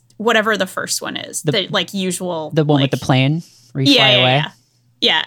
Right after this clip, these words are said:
Speaker 1: but I'm missing something. I know there are four and I have three. <laughs> And I'm like,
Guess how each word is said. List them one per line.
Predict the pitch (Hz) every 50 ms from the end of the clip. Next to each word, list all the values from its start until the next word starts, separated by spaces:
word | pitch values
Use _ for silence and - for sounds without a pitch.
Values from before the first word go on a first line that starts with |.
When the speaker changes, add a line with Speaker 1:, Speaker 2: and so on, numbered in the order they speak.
| - -
Speaker 1:
but | - 240
I'm | 277 277 269
missing | 277 294 277 - 349 349 302
something. | 269 - 302 262 247 240 - 196 185
I | 214 233
know | 254 269
there | 294 330 330 302
are | 262 -
four | - - 220 208 226 254 277 277
and | 254 240
I | 226
have | 240 247 233 220 220
three. | - 269 226 196 190 - - -
<laughs> | -
And | - 277 277 285
I'm | 330 294 294 -
like, | 320 294 262 240 226 -